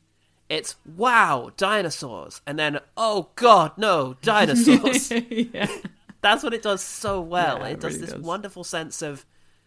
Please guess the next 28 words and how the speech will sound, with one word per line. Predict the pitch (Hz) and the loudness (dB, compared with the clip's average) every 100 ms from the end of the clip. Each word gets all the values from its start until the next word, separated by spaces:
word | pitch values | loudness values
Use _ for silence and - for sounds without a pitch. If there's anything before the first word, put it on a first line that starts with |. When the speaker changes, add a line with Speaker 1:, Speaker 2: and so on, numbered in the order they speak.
| _ _ _ - | _ _ _ -12
Speaker 1:
just, | 190 - - - | -10 -10 -12 -12
it's | 185 | -10
incredible | 185 185 - 202 185 165 | -10 -14 -10 -8 -8 -10
that | 143 | -12
these | 151 | -12
things | 151 139 | -12 -14
are | |
here, | 127 156 139 113 | -12 -10 -8 -10
and | 117 | -12
the | - | -14
special | - 160 - | -10 -10 -10
effects | 139 175 160 - | -10 -8 -8 -10
are | 123 | -10
Speaker 2:
Mm. | 127 | -6
Speaker 1:
amazing, | 180 170 156 113 82 | -4 -4 -6 -8 -12
and, | 95 - 135 | -16 -16 -2
"Wow, | 151 139 120 101 - | 0 2 0 -6 -6
look, | 165 117 | -6 -6
we | 151 | -10
can | 139 147 | -10 -10
actually | 160 - | -10 -12
make | 139 151 - | -10 -10 -10
dinosaurs | - 147 143 147 131 | -8 -8 -8 -12 -14
real." | 123 143 160 120 85 | -12 -10 -10 -10 -12
And | 107 117 _ _ _ - | -16 -20 _ _ _ -12
John, | 156 151 120 - | -10 -8 -12 -16
you | 139 | -14
know, | 127 | -12